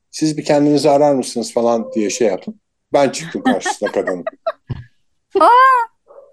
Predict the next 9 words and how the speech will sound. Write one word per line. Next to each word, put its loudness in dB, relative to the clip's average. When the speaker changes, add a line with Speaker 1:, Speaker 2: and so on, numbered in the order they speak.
Speaker 1:
Cebinden 2
arayınca. -2
Neyse 2
ki -2
cep 0
telefonları 2
vardı. 0
Yoksa -8
işinden -4